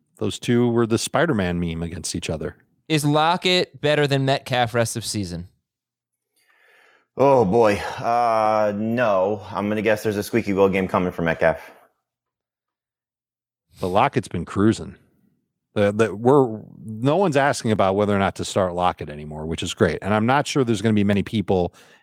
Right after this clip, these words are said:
Speaker 1: asking whether or not they start Metcalf moving forward. The problem is, is that Seattle started it. We, we touched on it with Everett.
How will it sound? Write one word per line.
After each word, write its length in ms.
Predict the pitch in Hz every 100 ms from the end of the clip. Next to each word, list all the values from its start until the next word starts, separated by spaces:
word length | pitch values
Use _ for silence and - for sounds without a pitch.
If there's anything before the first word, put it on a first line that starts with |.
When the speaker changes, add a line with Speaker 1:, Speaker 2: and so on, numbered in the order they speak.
| -
Speaker 1:
asking 540 | 110 101 113 98 95
whether 200 | 101 92
or 40 | 92
not 140 | 87
they 100 | 85
start 240 | - 90
Metcalf 500 | 90 98 - 87 80
moving 280 | 92 82 82
forward. 480 | - 90 87 - 98 _ _ _ _ _ _ _ _ _ _ _
The 80 | -
problem 300 | 143 175 175
is, 120 | 139
is 100 | 117
that 220 | 127 117
Seattle 440 | - 135 123 143 139
started 360 | - 131 123
it. 100 | 127
We, 160 | 135 165
we 140 | 170
touched 320 | 151 175 170 135
on 140 | 104
it 80 | 101
with 120 | 101
Everett. 380 | 135 170 78